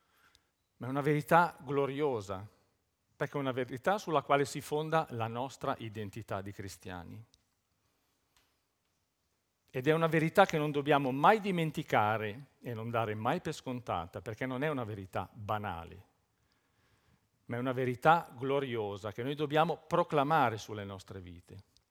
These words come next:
Noi possiamo essere uniti solo, soltanto ed esclusivamente in Cristo Gesù. E io potrei già finire qua, e sarei stato velocissimo.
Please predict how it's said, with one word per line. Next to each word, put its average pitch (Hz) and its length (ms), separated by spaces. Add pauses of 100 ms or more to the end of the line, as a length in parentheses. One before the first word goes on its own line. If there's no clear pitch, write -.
(680)
Noi 156 180
possiamo 156 400
essere 160 320
uniti 175 400
solo, 214 500
soltanto 117 840
ed 117 140
esclusivamente 113 840
in 113 200
Cristo 107 400
Gesù. 98 340 (3000)
E 143 100
io 175 100
potrei 151 280
già 131 140
finire 127 380
qua, 120 220 (1500)
e 151 80
sarei 127 280
stato 135 280
velocissimo. 104 800